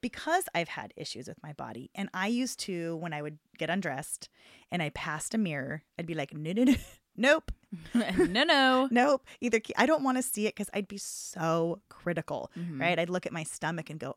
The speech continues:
Speaker 1: "Oh my God, such a flabby stomach," or my, you know, "I've got cellulite," or I would just pick it apart. I don't know when I did this, but I started to stand in front of the mirror.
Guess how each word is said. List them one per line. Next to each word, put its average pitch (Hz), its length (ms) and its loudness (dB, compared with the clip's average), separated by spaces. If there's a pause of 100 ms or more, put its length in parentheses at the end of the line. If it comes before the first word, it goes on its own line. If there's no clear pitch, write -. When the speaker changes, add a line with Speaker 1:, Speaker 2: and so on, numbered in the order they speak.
Speaker 1:
"Oh 165 120 -18 (100)
my - 160 -20
God, - 340 -20 (440)
such - 320 -8
a 214 60 -8
flabby 165 360 -6
stomach," 156 680 -6
or 156 100 -10
my, 175 220 -12 (200)
you 180 140 -6
know, - 240 -10
"I've 170 120 -8
got - 140 -10
cellulite," 175 880 -4
or 160 120 -4
I 190 80 0
would 202 160 -2
just - 280 -4 (440)
pick - 360 -6
it 208 80 -2
apart. 156 540 0 (920)
I 151 120 -2
don't 190 160 -4
know 175 120 -2
when 170 220 -4
I 156 100 -4
did 147 260 -4
this, 147 300 -6
but 165 120 2
I 151 80 -2
started 160 580 0
to 143 440 -4 (540)
stand 147 320 -8
in 170 100 -4
front 190 160 -6
of 202 60 -8
the 247 60 -2
mirror. 156 340 -4